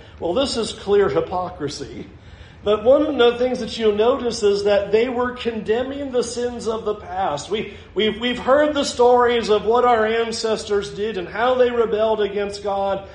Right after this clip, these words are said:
and how they sinned and violated God's law. And we would never do something like that. If we had been alive in that day and time, we would have never done that.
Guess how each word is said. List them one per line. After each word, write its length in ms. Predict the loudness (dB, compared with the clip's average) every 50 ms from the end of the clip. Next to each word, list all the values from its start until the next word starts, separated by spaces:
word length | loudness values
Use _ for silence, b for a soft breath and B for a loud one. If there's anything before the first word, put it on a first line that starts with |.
| B B -10
and 100 | -8 -8
how 340 | -4 -2 0 2 4 4 4
they 180 | 4 2 2
sinned 320 | -2 -4 -2 -2 0 0 -2
and 120 | -4 -2
violated 640 | 0 2 2 2 4 2 4 4 4 4 2 2 0
God's 360 | 0 -2 0 -2 -2 -4 -2
law. 280 | 0 2 2 2 0 B B B B -2
And 240 | 0 0 0 0 -2
we 240 | -2 0 0 0 0
would 200 | 0 -2 -2 -2
never 460 | -2 -2 -2 0 0 0 0 -2 -4
do 280 | -4 -6 -8 -8 -8 -8
something 540 | -8 -6 -6 -6 -6 -6 -8 -10 -10 -8 -6
like 240 | -6 -6 -8 -8
that. 520 | -8 -8 -6 -6 -6 -6 -6 -6 -8 B B B B 0
If 260 | 0 0 0 -2 -6
we 280 | -6 -6 -4 -4 -4
had 160 | -4 -6 -6 -6
been 160 | -6 -4 -2
alive 440 | -2 -2 -2 -2 -2 -2 -4 -4 -4
in 140 | -6 -6
that 300 | -4 -2 -2 -2 -2 -4
day 180 | -4 -4 -2 -2
and 160 | -2 -4 -6
time, 380 | -4 -2 -2 -2 -2 -2 -4 -6
we 160 | -6 -4 -4
would 220 | -2 0 0 2
have 220 | 2 0 -2 -2 -6
never 540 | -8 -4 0 2 2 2 2 2 0 -2 -2
done 280 | -2 -4 -4 -4 -6
that. 380 | -8 -8 -10 -12 -16 -20 -20